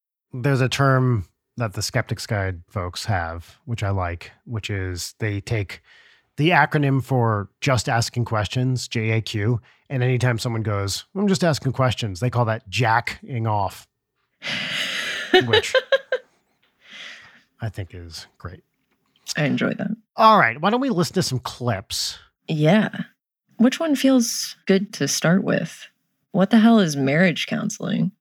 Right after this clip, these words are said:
Speaker 1: Okay, that's a good one.
Speaker 2: <laughs>
Speaker 1: Yeah, okay. So this first clip, this was the episode we recorded during our live stream, which was our three hundred patron goal. And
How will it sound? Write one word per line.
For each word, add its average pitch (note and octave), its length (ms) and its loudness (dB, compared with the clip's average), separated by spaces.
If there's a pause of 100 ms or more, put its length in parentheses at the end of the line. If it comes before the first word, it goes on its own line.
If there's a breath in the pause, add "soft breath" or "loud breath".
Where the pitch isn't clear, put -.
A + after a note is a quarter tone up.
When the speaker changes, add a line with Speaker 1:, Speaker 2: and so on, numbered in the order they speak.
Speaker 1:
Okay, F3 420 4
that's C4 280 4
a F#3 60 4
good A#2+ 240 -2
one. F2+ 260 -14
Speaker 2:
<laughs> - 60 6 (1300 loud breath)
Speaker 1:
Yeah, C3+ 260 0
okay. B2+ 200 0
So E3 180 0
this F3+ 160 2
first C4+ 300 0
clip, C#3 240 2 (100)
this E3+ 400 0
was F3+ 280 4
the D3+ 120 2
episode D3 320 0
we C#3+ 100 2
recorded C3 460 0
during C3 300 0
our A2 100 -2
live A#2+ 400 0
stream, F2+ 600 -8 (400 soft breath)
which B2 160 -8
was A2+ 80 -4
our A2 100 -2
three D#3 240 -2
hundred C#3 260 0
patron G#2 540 -4
goal. E2+ 480 -10 (580)
And G#2 800 -4